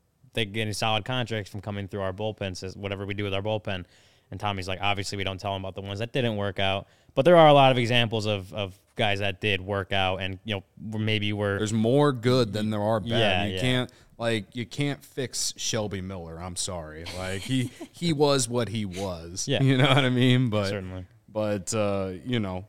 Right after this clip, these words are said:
Speaker 2: like, I'm really intrigued to see what Manny Rodriguez does for the
Speaker 1: Mm-hmm.
Speaker 2: Cubs in the back end of the pen. We talked about it the other day. I was like, they, they stopped checking steroids for a reason.
Speaker 1: Mm-hmm.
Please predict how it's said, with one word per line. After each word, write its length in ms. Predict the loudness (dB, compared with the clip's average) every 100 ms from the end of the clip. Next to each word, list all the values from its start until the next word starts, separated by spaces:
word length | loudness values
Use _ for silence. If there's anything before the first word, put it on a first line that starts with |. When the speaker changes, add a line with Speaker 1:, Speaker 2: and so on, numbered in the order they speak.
| _ _ _ _
Speaker 2:
like, 220 | -4 2
I'm 200 | 4 6
really 240 | 6 4 2
intrigued 400 | 0 0 0 0
to 60 |
see 180 | -2 0
what 100 | -2
Manny 300 | 0 0 0
Rodriguez 600 | 0 -2 -4 -4 -4 -2
does 280 | -2 -2 -4
for 160 | -4
the 80 | -6
Speaker 1:
Mm-hmm. 80 | -2
Speaker 2:
Cubs 220 | -2 -2
in 60 | -4
the 60 | -2
back 300 | -2 -2 -4
end 80 |
of 60 | -6
the 60 | -6
pen. 340 | -6 -4 -6 -8 _ _ -20
We 40 |
talked 280 | -4 -4 -2
about 260 | -2 0 0
it 80 | -2
the 140 | -4
other 160 | -4 -6
day. 360 | -4 -2 -2
I 40 | -2
was 160 | -4
like, 260 | -6 -6 -8
they, 140 | -8 -8 -8 -8
they 100 | -6
stopped 340 | -4 -6 -6
checking 260 | -8 -6 -8
steroids 520 | -6 -4 -2 -2 -4
for 200 | -8 -8
a 20 |
reason. 460 | -6 -4 -4 -4
Speaker 1:
Mm-hmm. 100 | -6